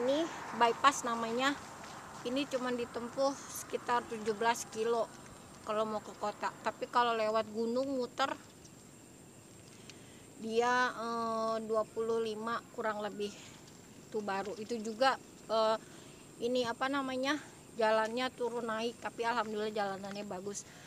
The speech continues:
Kalau di sini, guys, alhamdulillahnya ya, kalau ada, eh, perbaikan jalan itu nggak, nggak nyampe lama. Jadi kalau ada rusak sedikit, hari ini misalnya lewat nih,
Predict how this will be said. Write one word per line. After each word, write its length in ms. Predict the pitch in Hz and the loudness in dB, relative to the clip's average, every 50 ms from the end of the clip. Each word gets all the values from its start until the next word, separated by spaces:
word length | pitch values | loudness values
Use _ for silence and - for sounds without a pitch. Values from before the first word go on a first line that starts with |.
| - - - - | -18 -18 -8 -2
Kalau 160 | - 262 277 | 2 2 2
di 80 | 277 285 | 2 2
sini, 320 | 277 - 277 277 294 285 | 0 -2 -2 -2 0 2
guys, 240 | 269 302 320 311 - | 2 2 2 4 4
alhamdulillahnya 960 | 262 262 277 269 262 269 254 269 262 254 254 247 240 240 233 233 247 262 262 | 2 4 4 4 2 2 4 4 4 4 6 4 4 4 4 2 0 0 2
ya, 240 | 254 247 240 247 247 - - - - - - - - - | 2 4 2 2 2 -2 -12 -20 -20 -20 -20 -18 -6 -2
kalau 160 | 247 247 226 226 | 0 2 2 2
ada, 400 | 233 233 240 262 269 262 240 - | 2 2 4 4 4 4 4 0
eh, 440 | 254 240 247 240 240 240 240 247 240 240 - | -2 -2 -2 0 0 0 0 0 -2 -2 -4
perbaikan 640 | 240 226 220 220 220 226 226 220 - 240 226 226 220 | -6 -4 0 0 0 0 0 -2 -2 -4 -2 -2 -2
jalan 480 | 220 208 202 208 214 226 226 226 233 | -2 -2 0 0 0 -2 -2 -2 -6
itu 160 | 226 - - | -6 -4 -4
nggak, 400 | 247 247 247 233 220 214 - - | -2 -2 -2 -2 -2 -4 -4 -4
nggak 240 | 214 226 226 220 208 | -6 -6 -4 -4 -4
nyampe 320 | 214 214 214 208 214 226 208 | -4 -6 -6 -6 -4 -4 -2
lama. 480 | 214 220 220 226 233 254 262 262 254 214 - - - - - - - - - - - - - - | 0 0 0 0 -2 -2 -4 -4 -4 -6 -8 -12 -20 -20 -20 -20 -20 -20 -20 -20 -20 -16 -6 -2
Jadi 320 | 220 214 208 214 247 247 | -2 -2 -2 -2 -4 -4
kalau 320 | - - 247 233 226 226 | 0 2 2 4 4 4
ada 320 | 220 202 202 220 226 233 233 | 4 2 0 0 0 -2 -2
rusak 320 | 240 233 - 262 247 - | -2 -2 -4 -4 -6 -4
sedikit, 400 | - 226 214 220 208 - 254 - - - - - - - - - - - - - - - - - - - - - - - - - - - - - - - - - - - - - - - - - - - | -6 -6 -6 -6 -6 -6 -6 -8 -8 -10 -20 -20 -20 -20 -20 -20 -20 -20 -18 -18 -18 -18 -18 -18 -18 -20 -20 -20 -20 -20 -20 -20 -20 -18 -18 -18 -18 -20 -20 -20 -20 -20 -20 -20 -20 -18 -18 -2 2 4
hari 160 | 277 285 302 | 4 4 4
ini 80 | 311 339 | 4 2
misalnya 400 | 339 311 320 294 302 320 320 302 | 4 6 6 8 8 10 8 10
lewat 400 | 285 262 262 277 277 277 - 240 | 10 10 8 8 8 6 4 -2
nih, 120 | 214 196 | -4 -6